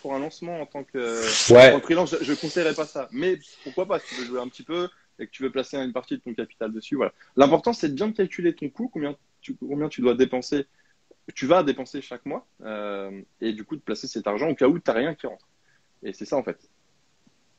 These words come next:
Speaker 2: Et du coup, t'as pas, euh, ma question avant de par-, d'aller parler de l'endroit où le mettre, c'était, euh, genre combien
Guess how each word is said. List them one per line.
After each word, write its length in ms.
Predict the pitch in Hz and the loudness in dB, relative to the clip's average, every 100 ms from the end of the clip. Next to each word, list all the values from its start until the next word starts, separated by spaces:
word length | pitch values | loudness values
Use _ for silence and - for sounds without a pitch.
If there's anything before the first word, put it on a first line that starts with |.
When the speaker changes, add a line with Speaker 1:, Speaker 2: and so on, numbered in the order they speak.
| _ _ | _ _
Speaker 2:
Et 100 | - | 6
du 100 | 131 | 8
coup, 100 | 139 | 6
t'as 160 | 190 147 | 8 8
pas, 400 | - 170 151 120 | 10 12 12 12
euh, 160 | 113 98 - - - _ _ _ _ _ - - | 8 0 -10 -20 -20 _ _ _ _ _ -8 2
ma 140 | 117 | 4
question 420 | 131 123 - 151 | 6 6 8 10
avant 180 | 123 113 | 10 8
de 60 | 113 | 6
par-, 240 | - 110 | 6 6
d'aller 260 | 107 107 101 | 8 8 6
parler 320 | - 107 113 | 6 8 8
de 140 | 104 | 8
l'endroit 480 | 104 113 113 113 123 | 8 8 10 10 10
où 20 | |
le 80 | 110 | 8
mettre, 180 | 117 156 | 6 6
c'était, 360 | - 104 123 117 | 4 6 10 10
euh, 200 | 98 98 | 6 0
genre 220 | 101 - | 0 4
combien 320 | - 120 | 8 10